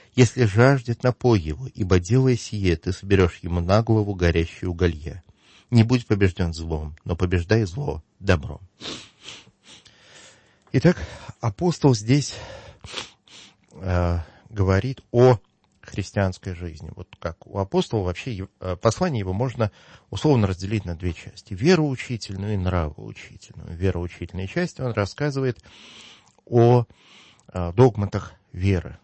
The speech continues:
Он говорит о нашем спасении, о том, что Бог совершил для нашего спасения в Иисусе Христе,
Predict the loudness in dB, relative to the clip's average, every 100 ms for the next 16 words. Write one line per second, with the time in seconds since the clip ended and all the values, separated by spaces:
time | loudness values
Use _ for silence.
0 | -16 -12 -4 -2 -2 -2 -2 -4 -12 -18
1 | -10 -10 -10 -14 -14 -14 -16 -6 -6 -6
2 | -14 -8 -8 -2 2 2 0 _ -8 -2
3 | -2 0 -2 -2 0 0 0 -2 -6 -16
4 | -10 -12 -10 -12 -10 -12 -12 -14 -16 -16
5 | -18 -16 -18 -18 -18 -20